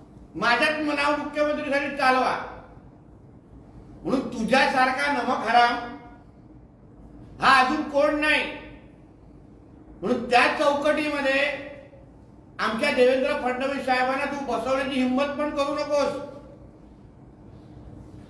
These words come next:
आणि म्हणे त्याच्याचमुळे त्याला मुख्य-, उपमुख्यमंत्री बनवलं. म्हणजे तू जी काय घाण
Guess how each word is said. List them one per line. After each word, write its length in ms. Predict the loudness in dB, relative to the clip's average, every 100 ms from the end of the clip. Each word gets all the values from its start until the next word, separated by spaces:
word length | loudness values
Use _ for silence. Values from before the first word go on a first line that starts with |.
| -20 -20 -20 -20 -20 -20 -18 -4
आणि 160 | 0 2
म्हणे 500 | 2 4 4 4 2
त्याच्याचमुळे 600 | 0 2 0 2 4 4
त्याला 260 | 2 0
मुख्य-, 420 | 0 -4 -8 -6 -4
उपमुख्यमंत्री 800 | -4 -4 -6 -6 -4 -2 -2 -2
बनवलं. 720 | 0 0 2 2 2 -2 -10 -16 -20 -20 -20 -20 -20 -20 -20 -20 -20 -20 -20 -20 -20 -20 -18 -18 -18 -18 -16 -16 -10
म्हणजे 240 | -4 0 0
तू 320 | 0 -2 0
जी 140 | -2
काय 200 | 0 0
घाण 380 | 2 2 4 2